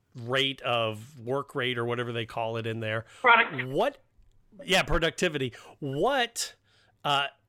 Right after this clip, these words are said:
Speaker 1: exactly is this looking like for someone such as yourself who is working or gonna be working in the sniffs?
Speaker 2: Um, well, I'm lucky enough that, um, I'm only P R N, right? So I'm not getting texts from D O Rs telling me,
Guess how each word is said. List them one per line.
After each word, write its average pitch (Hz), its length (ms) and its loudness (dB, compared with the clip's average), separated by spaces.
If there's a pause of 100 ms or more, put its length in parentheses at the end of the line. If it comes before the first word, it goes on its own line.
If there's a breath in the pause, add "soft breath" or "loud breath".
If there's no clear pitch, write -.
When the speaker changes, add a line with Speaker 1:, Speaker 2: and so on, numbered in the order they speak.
(120)
Speaker 1:
exactly 165 600 0
is 135 120 -2
this 156 200 -2
looking 160 240 -2
like 139 180 0
for 139 160 -8
someone 131 440 -2
such 131 220 -4
as 120 140 -4
yourself 123 320 -4
who 131 160 0
is 110 100 -2
working 120 560 -4
or 139 140 0
gonna 139 220 0
be 120 100 0
working 110 320 -2
in 101 60 -8
the 98 80 -12
sniffs? - 340 -12 (600)
Speaker 2:
Um, 370 480 8
well, 330 500 8
I'm 427 200 10
lucky 302 340 6
enough 247 300 6 (100)
that, 220 240 4
um, 202 280 6
I'm 226 320 4
only 226 320 6
P 214 220 2
R 175 220 8
N, 226 480 4 (100)
right? 196 380 6 (160)
So 190 340 8 (260 loud breath)
I'm 302 160 10
not 277 240 8
getting 220 300 6
texts - 340 0
from 190 200 -4
D 190 160 6
O 180 180 10
Rs 185 380 8 (100)
telling 175 380 4
me, 165 360 6